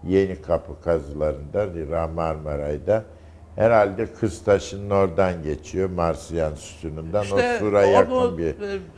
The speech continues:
Speaker 1: mahalle
Speaker 2: bir şeysi
Speaker 1: olmalı,
Speaker 2: var yani,
Speaker 1: forum.
Speaker 2: üzerinde mu-, e, muhake-, e, şey yapılabilecek, tartışılabilecek hususlar var.
Speaker 1: Ucu
Speaker 2: Mesela
Speaker 1: nerede
Speaker 2: ge-,
Speaker 1: acaba?
Speaker 2: efendim?
Speaker 1: Haliç'teki ucu nerede acaba?
Speaker 2: İşte o belli değil.
Speaker 1: Değil,
Speaker 2: E,
Speaker 1: değil mi?
Speaker 2: efendim, zaten o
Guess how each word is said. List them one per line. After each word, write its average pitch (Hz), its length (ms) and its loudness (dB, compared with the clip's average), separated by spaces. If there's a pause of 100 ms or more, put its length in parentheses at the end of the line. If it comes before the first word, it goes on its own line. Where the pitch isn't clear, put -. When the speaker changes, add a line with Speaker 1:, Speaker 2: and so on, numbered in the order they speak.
(160)
Speaker 1:
mahalle 90 540 2
Speaker 2:
bir 92 80 6
şeysi 87 360 4
Speaker 1:
olmalı, 151 300 4
Speaker 2:
var 151 80 -4
yani, 147 140 4
Speaker 1:
forum. 160 240 2 (160)
Speaker 2:
üzerinde 180 580 0 (200)
mu-, 156 220 -4
e, 175 60 -4 (420)
muhake-, 160 520 -4
e, 147 40 -8
şey 180 160 -2
yapılabilecek, 143 680 -4
tartışılabilecek 143 840 -6
hususlar 139 440 0
var. 180 260 -4 (120)
Speaker 1:
Ucu 123 160 6
Speaker 2:
Mesela 196 220 6
Speaker 1:
nerede 135 300 12
Speaker 2:
ge-, 110 80 8
Speaker 1:
acaba? 95 500 4
Speaker 2:
efendim? 135 260 10 (640)
Speaker 1:
Haliç'teki 139 800 6
ucu 95 400 0
nerede 90 400 4
acaba? 85 340 2
Speaker 2:
İşte - 140 6
o 185 100 4
belli 180 320 6
değil. 156 280 2 (240)
Speaker 1:
Değil, 123 300 8
Speaker 2:
E, 90 40 2
Speaker 1:
değil 123 100 6
mi? 185 60 6
Speaker 2:
efendim, 208 320 6
zaten 190 480 4 (220)
o 180 420 4